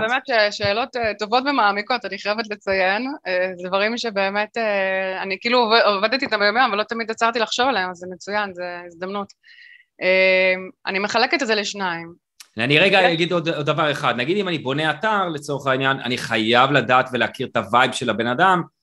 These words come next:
Speaker 1: ברור.
Speaker 2: כי זה אתר שחייב לשקף את האדם בסופו של דבר, או את האיש מקצוע, את, אה, מה שהוא רוצה
Speaker 1: ברור.
Speaker 2: להציג,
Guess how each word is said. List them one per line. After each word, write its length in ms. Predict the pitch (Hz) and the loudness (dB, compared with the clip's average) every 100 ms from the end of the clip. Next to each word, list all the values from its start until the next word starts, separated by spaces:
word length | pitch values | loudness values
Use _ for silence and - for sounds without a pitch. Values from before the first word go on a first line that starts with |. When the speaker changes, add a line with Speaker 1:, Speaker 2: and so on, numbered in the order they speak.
| _ _ _ | _ _ _
Speaker 1:
ברור. 280 | 175 175 165 | -8 -4 -4
Speaker 2:
כי 60 | |
זה 240 | 147 147 143 | 2 4 4
אתר 500 | 139 170 185 185 175 | 4 4 8 6 6
שחייב 520 | - 143 139 143 151 | 0 -2 2 4 4
לשקף 540 | 147 - 143 - 143 143 - - _ _ - | 0 -4 -6 -2 -2 -2 -12 -20 _ _ -8
את 120 | 107 | 0
האדם 380 | 117 107 120 123 | 4 6 6 4
בסופו 340 | 107 - 101 101 | 0 -4 -8 -6
של 80 | |
דבר, 160 | 98 98 | -2 2
או 100 | 101 | 2
את 120 | 101 | 2
האיש 300 | 110 127 123 | 2 2 -2
מקצוע, 440 | 123 - 147 143 123 | -4 -2 4 6 4
את, 140 | 110 | 2
אה, 140 | 110 | 0
מה 160 | 113 127 | 2 0
שהוא 160 | - 123 | 0 -4
רוצה 240 | 110 123 | -2 2
Speaker 1:
ברור. 120 | 113 | 2
Speaker 2:
להציג, 360 | 165 156 165 | 2 4 2